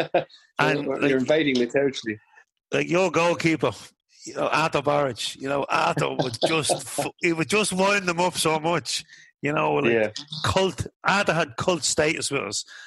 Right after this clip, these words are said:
Speaker 2: And not only that, I
Speaker 1: Yeah.
Speaker 2: think he was, he was the best goalkeeper I ever seen, for Celtic, and that inclu-, like, people will go on about Fraser Forster, but for me,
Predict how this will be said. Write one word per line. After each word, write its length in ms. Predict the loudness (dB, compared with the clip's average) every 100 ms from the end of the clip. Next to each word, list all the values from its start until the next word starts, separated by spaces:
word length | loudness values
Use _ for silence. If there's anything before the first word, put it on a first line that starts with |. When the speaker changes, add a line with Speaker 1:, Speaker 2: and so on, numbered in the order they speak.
| -10
Speaker 2:
And 80 | -2
not 120 | 0
only 180 | 2 0
that, 160 | 0 0
I 60 |
Speaker 1:
Yeah. 60 | 0
Speaker 2:
think 160 | -2 -6
he 40 |
was, 160 | -10 -8
he 120 | -8
was 100 | -8
the 80 | -2
best 280 | 0 -2
goalkeeper 520 | -2 -2 -2 -6 -4 -2
I 80 |
ever 200 | -2 -4
seen, 380 | -6 -6 -6 -10 -16 _ _ _ _
for 100 | -4
Celtic, 420 | 0 0 -2 -4
and 160 | -6 -2
that 180 | -2 -2
inclu-, 280 | -4 -4 -4
like, 160 | -4
people 220 | -4 -2
will 80 | -4
go 160 | -2 -2
on 100 | -2
about 180 | -6 -4
Fraser 320 | -4 -4 -6
Forster, 420 | -4 -4 -4 -8 -14 -20 -20 _
but 120 | -8 -4
for 180 | -4
me, 380 | -2 -2 -2 -6